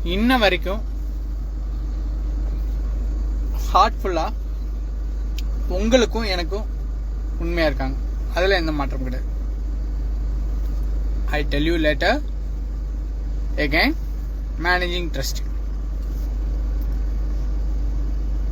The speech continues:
அது நீங்க யாரை நம்பி சேர்ந்தீங்க, எதை வச்சு சேர்ந்தீங்க, இன்ன வரைக்கும்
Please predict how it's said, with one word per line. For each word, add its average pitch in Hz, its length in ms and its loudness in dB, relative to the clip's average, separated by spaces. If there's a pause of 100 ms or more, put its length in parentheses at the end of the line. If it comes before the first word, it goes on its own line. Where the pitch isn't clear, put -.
(1600)
அது 208 340 4 (340)
நீங்க 196 280 0
யாரை 196 340 6
நம்பி 190 300 -2
சேர்ந்தீங்க, 151 460 0 (380)
எதை 165 200 0
வச்சு 185 200 0
சேர்ந்தீங்க, 147 540 2 (880)
இன்ன 156 180 0
வரைக்கும் 151 720 0